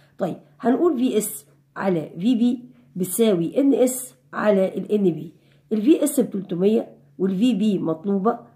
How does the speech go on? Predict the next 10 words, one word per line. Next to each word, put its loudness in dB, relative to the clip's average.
وال 2
ان 4
اس 0
على -2
ال -8
ان 0
بي 0
بتلاتة 0
على 0
اتنين. -6